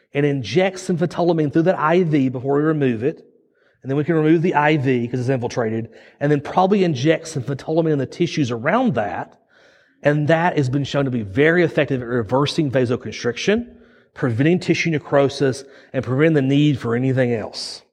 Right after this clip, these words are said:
So definitely, if you have that patient who's getting a peripheral vasopressor and it infiltrates,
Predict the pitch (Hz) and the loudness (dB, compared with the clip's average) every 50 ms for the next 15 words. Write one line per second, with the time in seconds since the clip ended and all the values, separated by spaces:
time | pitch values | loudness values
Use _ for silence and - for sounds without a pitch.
0 | _ _ _ _ _ _ _ _ _ _ _ _ _ _ _ _ _ _ _ - | _ _ _ _ _ _ _ _ _ _ _ _ _ _ _ _ _ _ _ -6
1 | 135 127 117 139 151 160 143 156 131 123 139 123 - 170 165 160 180 175 - - | -6 -2 0 2 2 2 2 0 0 0 0 0 2 2 2 2 2 0 2 0
2 | 160 151 147 - 147 135 120 107 104 135 147 156 156 143 - - 160 156 - - | 0 0 0 -2 -4 -4 -4 -2 -2 0 0 0 -2 -4 -2 0 0 0 2 0
3 | 151 135 135 139 127 120 139 123 - 139 131 120 - 120 113 117 131 143 135 143 | 0 0 0 0 0 0 -2 -2 -2 -2 -2 -2 -4 -6 -6 -6 -6 -2 -2 -2
4 | 135 135 131 117 - - 120 117 113 104 101 - - - | -2 -2 -6 -8 -6 -4 -2 -2 -2 -4 -6 -12 -18 -20